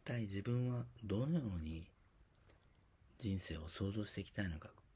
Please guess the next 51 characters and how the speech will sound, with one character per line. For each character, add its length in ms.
ク 80
リ 140
エ 40
イ 40
ト 120
し 60
て 120
い 40
き 80
た 140
い 40
の 100
か 180
と 100
い 40
う 20
こ 120
と 120
を 160
明 320
確 280
に 120
す 140
る 100
必 220
要 60
が 60
あ 20
り 80
ま 100
す。 240
こ 160
の 100
世 160
に 120
は 220
二 120
種 200
類 120
の 120
人 180
が 80
い 80
ま 140
す。 260
一 220
人 140
は 220
未 180
来 360
を 220